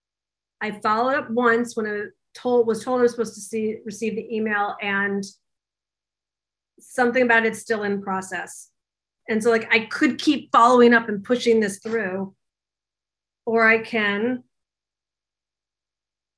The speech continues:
be spiritually guided. And either it comes to me or I will be guided to make a phone call. But I got so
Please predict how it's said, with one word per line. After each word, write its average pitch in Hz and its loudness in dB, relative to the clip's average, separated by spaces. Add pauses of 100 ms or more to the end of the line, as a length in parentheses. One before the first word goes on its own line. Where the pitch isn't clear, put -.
(480)
be 208 -4
spiritually 190 -6
guided. 190 -6 (960)
And 226 0
either 240 6
it 247 0
comes 254 -2
to 240 0
me 226 2 (140)
or 214 0 (880)
I 214 2
will 220 6 (600)
be 240 -2
guided 226 0
to 190 -6
make 175 -6
a 170 -20
phone - -18
call. - -20 (1500)
But 226 -4
I 240 -6
got 262 -4
so 277 -6